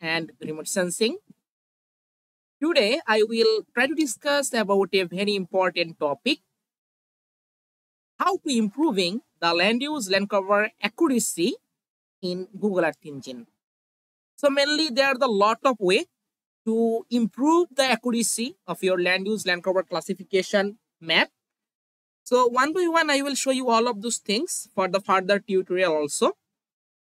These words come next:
So let's go about that. So there are the lot of way for getting the higher accuracy or improving your land use land cover accuracy. So first one step is that you can adding some external prediction bands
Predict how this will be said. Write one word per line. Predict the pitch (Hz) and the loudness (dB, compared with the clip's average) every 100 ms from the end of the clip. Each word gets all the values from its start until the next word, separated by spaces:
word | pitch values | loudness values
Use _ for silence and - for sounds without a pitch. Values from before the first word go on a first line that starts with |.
| _ _ | _ _
So | 262 262 262 - | 2 2 2 2
let's | 277 180 | 0 2
go | 190 | 0
about | 175 160 156 131 | 2 2 0 -2
that. | 123 - _ _ _ _ _ - | -12 -16 _ _ _ _ _ -4
So | 277 | 2
there | 302 | 2
are | 302 | 4
the | 320 | 2
lot | 233 254 285 | 4 2 2
of | 302 | 0
way | 196 226 - _ _ _ | 2 2 0 _ _ _
for | 208 208 208 208 - _ _ _ _ _ _ _ _ _ _ _ | 4 4 4 2 -2 _ _ _ _ _ _ _ _ _ _ _
getting | 226 254 269 | 0 2 0
the | 247 240 220 220 - | 2 4 2 -2 -2
higher | 311 349 254 | 2 4 2
accuracy | 202 180 160 - 349 - _ _ | 2 0 0 0 -2 -2 _ _
or | 180 180 | -2 2
improving | 208 208 285 302 247 | 2 0 -2 0 2
your | 220 202 | 2 4
land | 185 185 | 2 2
use | 185 185 | 2 2
land | 175 165 | -2 -2
cover | 170 | -2
accuracy. | 160 151 151 147 - 339 - _ _ _ _ _ - | -2 -2 -6 -6 -6 -8 -8 _ _ _ _ _ -2
So | 233 | 0
first | 269 330 - | 2 0 2
one | 339 285 | 0 2
step | - 240 | -2 -4
is | 226 190 | -4 0
that | 220 208 | 0 0
you | 226 | -4
can | 220 226 - 185 | 0 -2 -2 0
adding | 214 233 185 254 - | 2 2 0 -2 -8
some | - 208 185 | -2 0 0
external | 202 - - 285 285 285 285 - | -4 -6 0 0 2 0 -2 -4
prediction | 220 196 202 - 202 185 | 0 0 0 -2 0 0
bands | 135 151 127 - - - | 0 0 0 -8 -10 -12